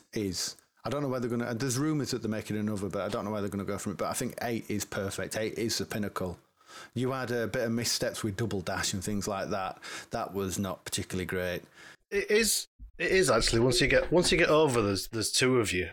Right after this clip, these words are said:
Speaker 2: on it. Once you get over the fact that there's two of you, you've got to swap 'em round, and it,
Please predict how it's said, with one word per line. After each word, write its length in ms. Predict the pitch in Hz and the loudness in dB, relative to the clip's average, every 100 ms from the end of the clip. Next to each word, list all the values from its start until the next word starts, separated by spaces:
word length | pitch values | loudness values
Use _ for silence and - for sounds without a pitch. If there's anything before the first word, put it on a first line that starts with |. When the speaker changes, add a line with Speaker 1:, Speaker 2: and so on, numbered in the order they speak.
| - | -6
Speaker 2:
on 180 | 101 92 | -4 -2
it. 160 | 87 - - | -4 -8 -6
Once 140 | 127 | -2
you 80 | 123 | 0
get 100 | 127 | 2
over 220 | 131 117 | 2 2
the 80 | 110 | 2
fact 200 | - 110 | 2 2
that 60 | 98 | 0
there's 120 | 101 | -2
two 160 | - 117 | 2 2
of 60 | 95 | 2
you, 60 | 95 | 2
you've 60 | |
got 120 | 107 - | 2 2
to 40 | |
swap 200 | - - | 0 0
'em 120 | 104 104 | 0 0
round, 340 | 101 95 90 | 0 0 -2
and 100 | 85 | -2
it, 160 | 101 | -4